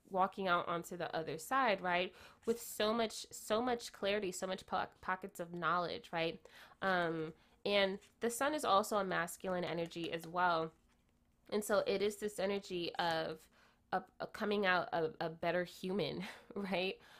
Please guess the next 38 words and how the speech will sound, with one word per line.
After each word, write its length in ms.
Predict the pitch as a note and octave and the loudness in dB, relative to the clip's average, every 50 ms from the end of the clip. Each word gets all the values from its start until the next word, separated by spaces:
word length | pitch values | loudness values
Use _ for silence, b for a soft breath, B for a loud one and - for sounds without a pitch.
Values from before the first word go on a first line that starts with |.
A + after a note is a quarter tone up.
| B B _ | B B _
But 260 | G3 F#3+ F3+ - - - | 2 2 2 2 0 -2
it's, 260 | F#3 F3+ F3+ - - - | -4 -4 -4 -6 -6 -4
it's 280 | F#3+ F#3 - - - - _ | -4 -4 -4 -8 -14 -12 _
this 200 | F#3 F3+ - - - | -10 -10 -10 -12 -6
feeling 300 | - A#3+ - D4 C4+ B3+ | -2 0 2 2 2 2
here 240 | B3+ A#3 G3+ F#3 F3+ | 0 0 2 2 2
where 160 | E3+ F3 E3+ | 2 2 0
it's 80 | F3 - | 0 -2
just 180 | F3+ F3 - | -6 -6 -4
like 120 | F3+ E3+ E3+ | -4 -4 -4
a 40 | E3 | -4
person 380 | - - G3 G3 - G3+ F#3+ | -4 -4 -4 -4 -2 -4 -4
is 120 | F#3 F3+ F3+ | -4 -4 -6
being 380 | - F3+ F3+ F3+ F3 E3+ - - | -6 -4 -2 -2 -2 -4 -4 -4
able 260 | - F#3+ - F3+ F#3 | -6 -4 -4 -4 -8
to 140 | F3+ - F#3 | -8 -8 -10
be 160 | - F3 E3 - | -8 -8 -8 -8
proactive 600 | - - F3 E3+ F3 F#3 A3 - - B3 A#3+ A#3 - | -4 0 2 4 4 4 4 2 2 2 2 2 2
and 200 | F#3+ F#3 F3+ - | 0 0 0 -2
productive, 560 | - F#3 F3 E3+ E3+ - - - G#3+ G#3+ G#3 | -4 -4 0 0 0 0 0 -2 -2 0 2
right? 160 | G3 F#3+ F3 | 2 0 0
And 120 | - F#3 - | 0 -2 -6
producing, 680 | - G3+ F#3+ - G3+ G#3 G#3 - - F#3+ F3 E3+ E3+ B B B B B B B _ | -8 -10 -8 -4 -2 -2 -2 -2 -4 -4 -4 -4 -6 B B B B B B B _
um, 400 | - E3 E3 E3 D#3+ D#3+ - - - _ | 2 2 2 2 0 -2 -6 -10 -16 _
positive 640 | - - - G#3 G#3+ C4 C4+ C4 B3+ A#3+ A3 F#3+ F#3 | -8 0 4 6 6 6 4 2 0 0 0 0 -2
results, 680 | F3+ F3 E3+ - F#3+ F#3+ F3+ - - - - - - - B B B B B B - | -4 -6 -2 0 2 2 2 0 -2 -6 -10 -12 -14 -14 B B B B B B -2
right? 340 | F#3 F#3 F3+ F3+ F3 - - _ | 2 2 4 4 2 0 -4 _
Um, 640 | F#3 F#3 F3 F3 E3+ E3 E3 E3 E3 E3 D#3+ E3 E3+ - _ _ _ _ _ _ | 0 2 4 4 4 4 4 2 0 -2 -4 -6 -8 -12 _ _ _ _ _ _
so 420 | - - - F#3 F3+ F3 E3+ E3 E3 | -10 -2 2 4 4 4 4 4 2
that's 220 | - F#3 G#3 - | 2 0 0 0
the 100 | - B3 | 0 2
energy 280 | A3+ G#3+ G3+ F#3+ F#3 F3 | 2 2 2 0 0 -2
that 100 | F3 F3 | 0 0
I'm 140 | F3+ F3+ F3+ | 0 0 -2
getting 260 | F3+ F3 E3+ E3+ F3 | -2 -2 -2 -2 -4
here 280 | E3+ E3+ E3 D#3+ D#3+ - | -2 -2 -2 -2 -2 -2
with 340 | - E3+ D#3+ D#3+ D#3+ D#3 | -4 -6 -8 -6 -8 0
that, 340 | F3 E3 D#3+ D#3+ - - - | 2 4 4 4 4 2 -2